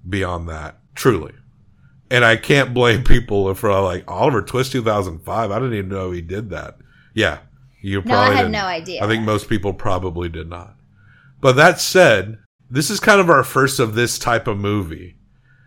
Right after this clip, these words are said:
Speaker 1: Not, not, not, not bad, but not great.
Speaker 2: Yeah. Yeah.
Speaker 1: So this is very interesting. Like,
Speaker 2: It's like
Speaker 1: I'm not saying it's dead center. I don't think it's dead center average.
Speaker 2: No.
Speaker 1: But it's like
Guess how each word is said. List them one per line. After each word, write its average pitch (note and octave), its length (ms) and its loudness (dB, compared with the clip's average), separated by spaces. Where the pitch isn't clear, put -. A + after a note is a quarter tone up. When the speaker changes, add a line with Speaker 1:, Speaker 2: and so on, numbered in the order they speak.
Speaker 1:
Not, C#3 540 2
not, C#3 540 0
not, B2+ 420 0
not B2+ 300 2
bad, C3 300 6
but A#2 120 0
not G#2+ 540 -2
great. G#2 560 -2
Speaker 2:
Yeah. F4 560 0
Yeah. D#4+ 580 -2
Speaker 1:
So - 180 -2
this C#3 220 0
is B2 80 -8
very C3+ 280 4
interesting. G#2+ 640 -4
Like, F#2 560 -6
Speaker 2:
It's - 220 -12
like F#4+ 200 0
Speaker 1:
I'm C#3 140 0
not F#3 220 2
saying D3+ 340 0
it's G#2+ 200 -6
dead A2 300 0
center. C3+ 540 -2
I A2 80 -4
don't C3 220 -2
think C3+ 160 -4
it's G2 180 -8
dead A2 400 -4
center A#2 320 -4
average. A#2 560 -2
Speaker 2:
No. B3+ 260 -2
Speaker 1:
But B2 140 6
it's - 200 -4
like A2 540 0